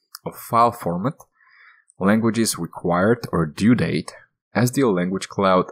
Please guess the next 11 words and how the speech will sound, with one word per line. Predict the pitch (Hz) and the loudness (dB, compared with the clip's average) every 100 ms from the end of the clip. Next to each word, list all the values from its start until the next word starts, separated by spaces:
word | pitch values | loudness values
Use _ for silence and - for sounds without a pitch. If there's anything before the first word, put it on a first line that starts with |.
| - | -4
makes | 82 76 - | -4 -4 -6
it | - - | -8 -2
easy | 95 92 87 | 0 0 -2
for | - | -4
users | 78 78 78 78 78 - | -4 -2 0 0 -2 -4
to | - | -4
create | - 80 80 76 - | -2 2 4 2 -2
new | 82 87 90 98 98 | -4 0 2 4 2
projects, | 92 - 78 85 123 151 - - - _ _ _ _ _ _ _ _ _ - | 0 0 0 2 0 -2 -6 -10 -10 _ _ _ _ _ _ _ _ _ 0
add | 110 110 | 0 0
content, | - 110 104 - 101 101 92 | 0 0 0 0 -2 -2 -4